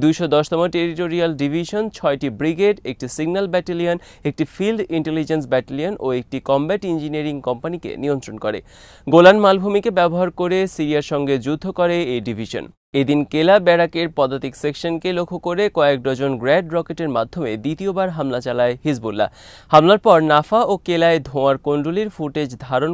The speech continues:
করেছে ইসরায়েলের সংবাদ মাধ্যমগুলো। উল্লেখযোগ্য বিষয় হলো, এই দুটি ঘাঁটির মধ্যে দূরত্ব প্রায় তেরো কিলোমিটার এবং নাফা ব্যারাক ইসরায়েলের সাড়ে তেইশ কিলোমিটার গভীরে অবস্থিত। এদিন হিজবুল্লাহ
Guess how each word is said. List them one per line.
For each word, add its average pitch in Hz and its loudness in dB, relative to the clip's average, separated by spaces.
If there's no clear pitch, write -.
করেছে 175 -6
ইসরায়েলের 120 -2
সংবাদ 151 -2
মাধ্যমগুলো। 113 -6
উল্লেখযোগ্য 156 4
বিষয় 175 0
হলো, 190 0
এই 180 -2
দুটি 165 -2
ঘাঁটির 147 -4
মধ্যে 185 -6
দূরত্ব 143 -4
প্রায় 120 2
তেরো 156 2
কিলোমিটার 175 -6
এবং 123 -4
নাফা 131 -2
ব্যারাক 147 2
ইসরায়েলের 131 0
সাড়ে 160 0
তেইশ 143 -4
কিলোমিটার 123 -4
গভীরে 143 -2
অবস্থিত। - -10
এদিন 175 4
হিজবুল্লাহ 208 2